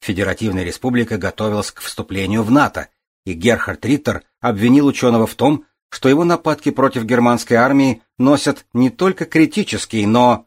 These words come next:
враждебный характер. «Каким образом, — вопрошал Риттер, —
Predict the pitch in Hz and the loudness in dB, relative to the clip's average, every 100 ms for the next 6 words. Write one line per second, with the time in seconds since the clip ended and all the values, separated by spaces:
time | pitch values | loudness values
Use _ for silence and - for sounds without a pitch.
0 | - 104 127 123 90 95 147 80 80 95 | -14 -4 0 0 -2 -2 -2 -2 -10 -6
1 | 92 90 104 - _ _ _ _ _ _ | -4 -4 -6 -12 _ _ _ _ _ _
2 | _ - 104 98 131 147 165 117 110 98 | _ -2 -2 0 2 4 6 4 0 -2
3 | 92 76 90 95 127 - 107 107 107 110 | -6 -8 -8 -6 -6 -4 -2 -2 -2 -4